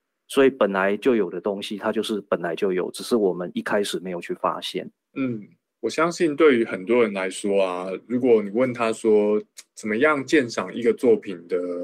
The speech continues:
Speaker 2: 环境或者准备，一般人还是应该会觉得说我了解的资讯多，比起资讯少还是来得比较好的。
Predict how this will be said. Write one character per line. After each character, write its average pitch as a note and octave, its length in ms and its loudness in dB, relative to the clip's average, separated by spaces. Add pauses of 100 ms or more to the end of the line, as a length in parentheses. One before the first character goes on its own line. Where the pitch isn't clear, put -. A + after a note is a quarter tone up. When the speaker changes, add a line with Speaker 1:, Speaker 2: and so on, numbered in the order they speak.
(200)
Speaker 2:
环 G#2 260 0
境 C#3 220 2
或 C3 100 2
者 A#2+ 100 0
准 G#2+ 300 -2
备， G#2+ 180 4 (280)
一 D3+ 100 -2
般 D3 180 4
人 A2 140 2
还 G#2 140 0
是 A#2 160 -4
应 A2+ 40 -2
该 A2 160 4
会 G#2+ 80 4
觉 G2+ 140 -4
得 F#2 160 -2
说 F#2 640 2
我 G#2 200 0 (200)
了 A2 200 2
解 A2 140 0
的 F#2+ 100 0
资 G#2+ 240 -2
讯 G#2+ 340 -2
多， G2 420 4 (240)
比 G#2+ 120 0
起 G#2 160 -2
资 G#2 180 -4
讯 G2 220 -2
少 - 340 -4
还 G2 140 -6
是 G#2 140 -6
来 F2+ 160 -2
得 F2+ 100 -2
比 - 140 -12
较 F#2 140 0
好 - 240 -4
的。 - 100 -10